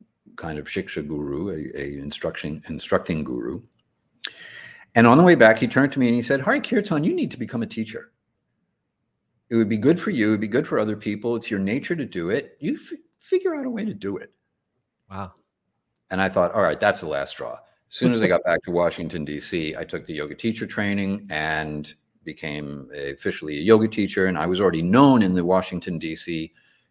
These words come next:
Speaker 1: yoga community. So it was, um, I got opportunities to teach relatively quickly. And I also had the chutzpah of immediately design-, deciding that I was gonna be, like, a yoga teacher rock star with a website and all that stuff. And so,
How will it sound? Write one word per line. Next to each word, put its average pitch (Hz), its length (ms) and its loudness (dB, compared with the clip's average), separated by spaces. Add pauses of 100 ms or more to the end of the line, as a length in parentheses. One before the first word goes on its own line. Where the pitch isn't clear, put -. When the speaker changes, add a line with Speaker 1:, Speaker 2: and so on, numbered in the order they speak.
Speaker 1:
yoga 82 320 -2
community. 101 600 2
So 82 420 -2
it 82 100 -6
was, 78 360 -6 (680)
um, 73 540 -8 (600)
I 87 80 4
got 82 460 2
opportunities 85 640 0
to 76 100 -8
teach - 340 -8
relatively 69 460 -8
quickly. - 480 -10 (1400)
And 107 140 2
I 110 100 6
also 123 280 6
had 110 160 2
the 95 80 0
chutzpah 92 560 -4 (300)
of 90 140 -6
immediately 113 500 2
design-, 101 580 -4
deciding 95 480 2
that 85 100 2
I 92 80 4
was 92 160 -2
gonna 95 200 -2
be, 90 260 -4
like, 90 340 -6
a 90 80 -2
yoga 85 220 -4
teacher 80 300 -10
rock 78 260 -4
star 73 320 -2
with 71 140 -10
a 71 40 -10
website 76 580 -6
and 65 100 -14
all 65 160 -10
that 62 180 -12
stuff. 62 300 -10
And 64 140 -16
so, 67 280 -6